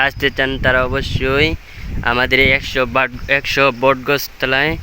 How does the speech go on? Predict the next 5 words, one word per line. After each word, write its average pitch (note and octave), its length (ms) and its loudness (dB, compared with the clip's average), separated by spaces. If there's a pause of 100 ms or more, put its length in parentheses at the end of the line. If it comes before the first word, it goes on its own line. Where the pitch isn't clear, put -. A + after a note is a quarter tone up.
(380)
আসবেন, A#2 460 -2 (1000)
একশো C3 320 0 (280)
বটগাছতলায় C3 1120 0 (180)
আসবেন। B2 480 -2 (500)
তো C3 60 2